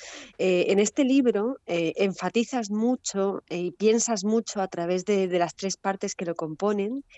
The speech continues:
sobre el peso y la importancia, eh, de, del olvido, de aprender a olvidar.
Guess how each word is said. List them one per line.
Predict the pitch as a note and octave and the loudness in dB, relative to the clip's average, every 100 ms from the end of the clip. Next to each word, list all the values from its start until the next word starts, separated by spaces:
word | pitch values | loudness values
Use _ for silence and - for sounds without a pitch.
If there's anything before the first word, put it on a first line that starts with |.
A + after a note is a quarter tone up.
| - - - - - | -20 -18 -18 -16 -6
sobre | - G#3+ F#3+ F#3+ | -2 2 4 4
el | F#3 F#3 | 2 2
peso | G#3 G#3+ C4+ | 0 0 0
y | |
la | B3+ | 0
importancia, | G#3 F#3 E3+ G3 A3 A3 - A#3 A3+ A#3+ - _ - - | 2 0 0 0 -2 -2 0 2 2 0 -4 _ -12 -2
eh, | G#3 F#3+ F3+ F3 E3+ E3 D#3+ D#3 D#3 - - | 0 2 2 2 2 2 2 2 0 -2 -8
de, | F3 - F#3 F3 F3 G3 | -8 2 4 4 2 2
del | F#3+ F#3 | 4 6
olvido, | F3 F3 E3+ C#4 G#3 - _ _ _ - | 6 4 4 2 2 -4 _ _ _ -16
de | F3+ F#3 | -4 -2
aprender | F3 F3+ F3 F#3+ B3 | 0 0 2 4 4
a | C#4+ | 4
olvidar. | A3+ F#3 E3 D#3 | 2 2 4 2